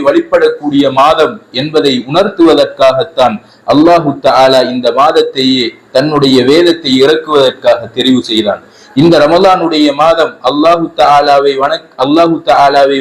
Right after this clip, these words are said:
வணங்குவதற்குரிய மாதம் என்பதை உணர்த்துவதற்காகத்தான் அல்லாஹு தஆலா இந்த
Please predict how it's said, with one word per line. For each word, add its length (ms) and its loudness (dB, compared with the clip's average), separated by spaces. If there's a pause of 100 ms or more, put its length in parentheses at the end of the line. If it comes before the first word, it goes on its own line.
வணங்குவதற்குரிய 840 -2 (480)
மாதம் 400 2
என்பதை 320 0 (120)
உணர்த்துவதற்காகத்தான் 1200 -2 (360)
அல்லாஹு 360 2 (160)
தஆலா 440 2 (340)
இந்த 160 -2